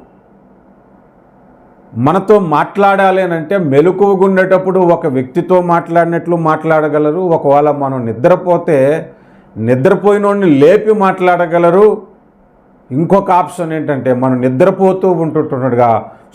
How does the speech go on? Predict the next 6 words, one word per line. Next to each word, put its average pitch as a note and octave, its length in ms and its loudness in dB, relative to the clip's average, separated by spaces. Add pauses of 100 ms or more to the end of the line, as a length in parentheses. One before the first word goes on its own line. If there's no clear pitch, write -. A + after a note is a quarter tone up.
(100)
స్వప్నమందు G#3+ 840 2
కూడా G3 340 2
మనకు F3 320 -2
ప్రత్యక్షమై D3+ 840 0
మాట్లాడగలిగిన C3 1200 0
సామర్థ్యము, B2+ 1160 -2